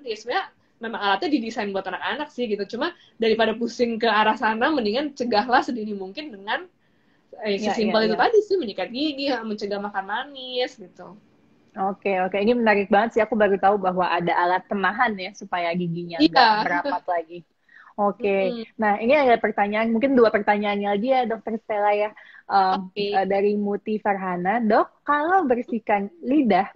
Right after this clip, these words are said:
Speaker 2: untuk bayi sebulan ke atas itu gimana, Dok, caranya? Boleh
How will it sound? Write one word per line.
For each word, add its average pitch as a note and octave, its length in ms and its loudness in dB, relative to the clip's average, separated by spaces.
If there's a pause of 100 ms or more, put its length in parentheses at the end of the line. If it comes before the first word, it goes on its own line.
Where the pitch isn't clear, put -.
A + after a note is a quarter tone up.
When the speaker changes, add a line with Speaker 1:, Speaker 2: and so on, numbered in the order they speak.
Speaker 2:
untuk G#3 200 0 (120)
bayi F#3+ 240 4
sebulan F#3+ 460 0
ke G3+ 60 -6
atas F#3+ 360 -4
itu B3 100 -8 (140)
gimana, A3+ 400 -2
Dok, G#3 160 0 (120)
caranya? F#3 560 -4
Boleh F3+ 280 0